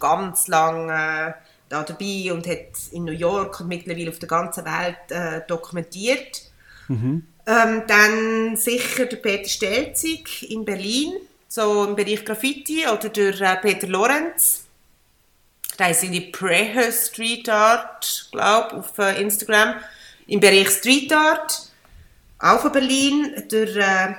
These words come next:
Speaker 1: Alex Pistoia, der auch einen Street Art Account
Speaker 2: Ah,
Speaker 1: hat.
Speaker 2: ja. Ja.
Speaker 1: Mit dem habe ich auch geredet, bevor,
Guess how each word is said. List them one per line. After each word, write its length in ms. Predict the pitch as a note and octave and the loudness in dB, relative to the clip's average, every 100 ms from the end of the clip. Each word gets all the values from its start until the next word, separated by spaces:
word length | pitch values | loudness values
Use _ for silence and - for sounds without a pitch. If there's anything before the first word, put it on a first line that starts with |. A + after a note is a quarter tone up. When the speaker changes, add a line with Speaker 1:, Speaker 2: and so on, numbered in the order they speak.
| - | 0
Speaker 1:
Alex 300 | F#3+ G3 - | 2 2 0
Pistoia, 680 | G3 - G3+ A3 C#4+ D#4 F4 - - _ | 0 4 6 6 8 8 6 -2 -16 _
der 80 | G#3 | -4
auch 120 | G#3+ A#3+ | 0 0
einen 100 | B3 | -2
Street 340 | - C4 C4 | -2 -4 2
Art 200 | B3 A#3+ | 2 2
Account 720 | B3+ B3 A#3 B3 A#3+ - - _ _ _ - | -4 4 4 4 -4 -10 -12 _ _ _ -16
Speaker 2:
Ah, 180 | C#3+ D3+ | -8 0
Speaker 1:
hat. 180 | D3+ D3 | 2 2
Speaker 2:
ja. 140 | C3 C3 - - - C3+ | 0 -2 -6 -10 -8 0
Ja. 180 | C3 B2+ | 0 0
Speaker 1:
Mit 160 | A3+ | -4
dem 180 | A#3 A#3 | -2 4
habe 100 | A3 | 4
ich 80 | G#3 | 4
auch 140 | G#3+ G#3 | 2 6
geredet, 440 | G#3+ C4+ - - | 6 6 2 -6
bevor, 480 | A3 A3 A3 G#3+ | -6 -2 2 2